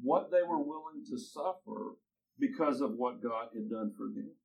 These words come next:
And in fact, Paul tells Timothy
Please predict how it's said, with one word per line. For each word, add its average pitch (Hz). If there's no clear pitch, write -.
And 254
in -
fact, 165
Paul 170
tells 151
Timothy 196